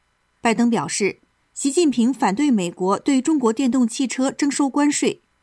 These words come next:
但他在谈话中为加征进口关税进行辩护。白宫周六发表的一份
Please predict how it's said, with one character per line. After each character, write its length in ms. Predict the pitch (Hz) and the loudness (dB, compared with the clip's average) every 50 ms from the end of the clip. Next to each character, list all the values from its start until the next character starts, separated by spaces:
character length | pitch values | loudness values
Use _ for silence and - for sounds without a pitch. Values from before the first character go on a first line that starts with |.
| _ _ _ _ | _ _ _ _
但 160 | - 302 285 | 0 0 0
他 100 | 262 311 | 0 0
在 160 | 302 330 294 | 0 -2 -2
谈 220 | 262 - - 196 214 | -2 -2 -4 -4 -2
话 220 | - 302 294 247 | -2 0 -2 0
中 260 | 202 214 202 208 214 - - | 0 0 0 0 0 -2 -2
为 200 | 277 269 254 233 | 0 0 0 2
加 200 | - 311 294 302 | 2 2 0 2
征 180 | 311 302 302 | 2 0 0
进 160 | - 330 285 | 0 0 -2
口 160 | 233 - 175 - | -2 -2 -4 -4
关 240 | - 254 269 285 | 0 0 2 2
税 240 | 285 - - 269 - | 0 0 0 -2 -2
进 180 | - - - 240 | -2 -2 -2 -2
行 220 | - - 185 190 | -2 -2 -2 -2
辩 200 | - 277 262 202 | -2 0 0 0
护。 280 | 185 - - 180 - - _ _ _ _ _ _ _ _ _ _ _ _ _ _ _ | -2 -2 -4 -4 -4 -6 _ _ _ _ _ _ _ _ _ _ _ _ _ _ _
白 160 | - 254 262 262 | 0 0 0 2
宫 180 | 311 330 330 | 0 -2 0
周 140 | - 349 339 | 0 2 2
六 160 | 349 349 285 | 2 2 0
发 160 | - 247 233 | 0 -2 -2
表 160 | 226 220 190 185 | -2 -2 -2 -2
的 80 | 190 | -4
一 160 | 185 180 202 | -2 -4 -4
份 260 | - - 233 208 - | -2 0 0 0 -2